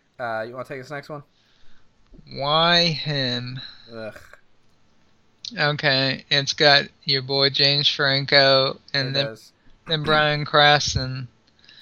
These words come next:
Speaker 1: Yeah.
Speaker 2: Oh, th-, is this a holiday movie? Yeah. A holiday gathering threatens to go off the rails when Ned Fleming realizes that his daughter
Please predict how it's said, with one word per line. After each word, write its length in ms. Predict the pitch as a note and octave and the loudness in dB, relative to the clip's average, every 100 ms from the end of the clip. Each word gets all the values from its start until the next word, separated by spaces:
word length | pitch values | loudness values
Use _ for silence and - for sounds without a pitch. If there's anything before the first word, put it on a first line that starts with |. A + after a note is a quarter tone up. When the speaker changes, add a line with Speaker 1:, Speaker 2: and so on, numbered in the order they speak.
| - - | -20 -18
Speaker 1:
Yeah. 160 | A#2 A2 | -8 2
Speaker 2:
Oh, 360 | C#3+ C#3+ C#3 | 6 8 6
th-, 140 | C#3+ - | 4 2
is 260 | E3+ C#3+ | 0 0
this 200 | D3+ D#3 | -2 2
a 100 | E3 | 4
holiday 500 | C#3+ C#3+ D3 C#3+ D3+ | 4 4 4 2 -2
movie? 520 | D3+ D3+ D3+ D3+ D#3 D3 _ - | -2 -4 -4 -6 -8 -12 _ -6
Yeah. 460 | C#3 C3 B2+ C3 C#3 - | 0 2 2 0 -4 -4
A 140 | D3+ | -2
holiday 640 | C#3 D3+ D#3 D#3 D3+ D3+ | 4 4 4 0 0 0
gathering 640 | C#3+ C#3 C#3 C#3 C#3 C3+ | 2 2 4 2 0 -2
threatens 480 | C3+ C#3 C3+ D3+ C3 | -4 0 0 -2 -6
to 60 | C#3 | -6
go 240 | C3 C3+ | 2 4
off 260 | C3+ C3+ C3+ | 6 4 2
the 100 | C#3 | -4
rails 500 | C3+ C3 C3 C3 - | 2 4 4 0 -4
when 320 | C#3 C3 C3 | -6 -6 -4
Ned 300 | C3 C3+ C3+ | 2 4 2
Fleming 560 | C3+ - C3+ C3+ C3 B2+ | -4 -6 -4 -2 -2 -2
realizes 680 | C3 B2+ C3 C3 C3 C3 - | 0 0 2 2 0 -2 2
that 140 | C3 | 4
his 180 | B2 B2+ | 2 -2
daughter 680 | C3 B2+ C3 B2+ B2 B2 | 4 6 8 8 6 4